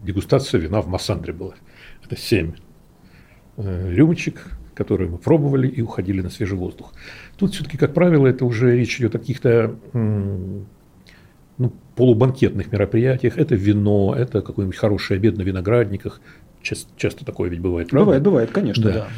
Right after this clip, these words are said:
Speaker 2: да.
Speaker 1: Ну и кроме того, э, честно вот скажу, <clears throat> есть такие винодельни, после посещения которых,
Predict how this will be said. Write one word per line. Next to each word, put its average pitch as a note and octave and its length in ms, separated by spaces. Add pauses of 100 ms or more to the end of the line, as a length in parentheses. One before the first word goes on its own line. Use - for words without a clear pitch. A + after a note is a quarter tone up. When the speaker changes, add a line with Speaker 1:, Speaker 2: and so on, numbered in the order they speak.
Speaker 2:
да. A#2 100
Speaker 1:
Ну C#3 80
и D#3 40
кроме G3 240
того, D3+ 480
э, A2 360 (160)
честно A#2 320
вот G2+ 80
скажу, G3 420
<clears throat> B2+ 400
есть A#2+ 240
такие A#2+ 300
винодельни, A#2+ 560
после - 320
посещения D#2+ 580
которых, - 540